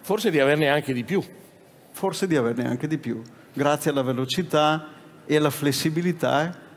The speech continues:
Speaker 2: che una singola persona potrebbe avere rispetto a una grande organizzazione.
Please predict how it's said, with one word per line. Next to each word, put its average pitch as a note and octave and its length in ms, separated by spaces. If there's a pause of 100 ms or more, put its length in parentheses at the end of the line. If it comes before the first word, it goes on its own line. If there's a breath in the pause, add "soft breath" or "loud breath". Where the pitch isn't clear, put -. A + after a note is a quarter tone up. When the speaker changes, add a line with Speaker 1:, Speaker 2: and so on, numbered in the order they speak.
(340)
Speaker 2:
che C#3+ 300
una D3+ 340
singola C3+ 500
persona A#2+ 480
potrebbe C3 460
avere A#2+ 340
rispetto C3 440
a C#3 40
una C3+ 100
grande A2+ 320
organizzazione. A#2+ 840